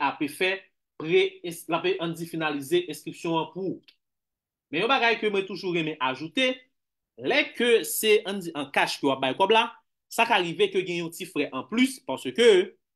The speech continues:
Live Good pa bò lakay mwen la. Live Good pa bò lakay Olivia. Live Good pa resevwa kòb kash nan men moun. Ok? Menm si se, an di, ou w ap bezwen san trannèf dola katrevenkenz pou rantre,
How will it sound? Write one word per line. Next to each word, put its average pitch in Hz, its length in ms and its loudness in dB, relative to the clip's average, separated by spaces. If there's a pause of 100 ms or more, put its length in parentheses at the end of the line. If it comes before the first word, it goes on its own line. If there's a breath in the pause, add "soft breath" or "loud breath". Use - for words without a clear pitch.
(380)
Live 160 160 0
Good 196 160 -2
pa 185 120 4
bò 160 80 2
lakay 135 280 -4
mwen 127 160 -10
la. 196 180 -2 (1120)
Live 147 280 0
Good 208 240 -2
pa 165 160 2
bò 160 120 2
lakay 147 520 0
Olivia. 135 380 -2 (760)
Live 202 220 0
Good 220 220 -2
pa 165 120 4
resevwa 156 360 0
kòb - 240 -6
kash - 260 0
nan 165 100 2
men 147 120 2
moun. 175 160 0 (840)
Ok? 131 160 -2 (1400)
Menm 220 160 0
si 214 100 -6
se, 196 200 4 (140)
an 180 140 0
di, 165 200 0 (140)
ou 185 120 0
w 160 240 2
ap 160 100 0
bezwen 170 180 4
san 170 180 -6
trannèf 160 280 -2
dola 160 200 4
katrevenkenz 160 520 -4
pou 151 240 0 (100)
rantre, 196 360 2